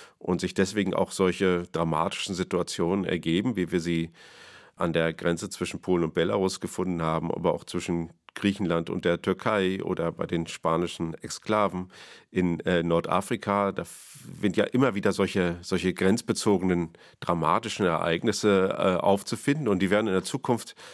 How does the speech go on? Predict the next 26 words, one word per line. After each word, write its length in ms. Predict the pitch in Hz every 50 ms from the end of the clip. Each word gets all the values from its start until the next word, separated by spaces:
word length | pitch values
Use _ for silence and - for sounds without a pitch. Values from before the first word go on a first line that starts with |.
| - -
sich 240 | - - 101 101 104
auch 120 | 98 98
noch, 260 | 101 95 90 - - -
äh, 220 | 85 95 95 90
steigern. 580 | 87 - - 101 92 110 151 131 92 82 82 80
Wir 100 | 87 85
haben 120 | 87 98
das 160 | 90 82 -
jetzt 260 | - 90 - - - -
jüngst 360 | 95 90 110 117 - - -
sogar 300 | 95 92 85 90 87 85
gehabt, 420 | 87 82 85 98 - - - - - - - - - - - - - - _ _
sozusagen 360 | - 90 92 92 82 - 85
auf 100 | 78 -
dem 160 | - - 87 -
Kanal 480 | - 104 95 90 80 76 85 92 101
zwischen 360 | - - 101 90 - 98 87
Frankreich 720 | - - - 85 87 101 98 - 85 82 82 82 - - - -
und 360 | - 90 82 78 78 78 -
Großbritannien, 640 | - 90 85 - - 87 - - 82 87 107 107 98
dass, 280 | 87 90 87 - - -
äh, 280 | - 95 95 92 85 85
viele 280 | - - 107 95 92
Menschen 340 | 90 85 82 85 - - -
ertrunken 640 | - - - - 101 107 113 - - 98 92 90 90
sind. 260 | 90 95 101 101 -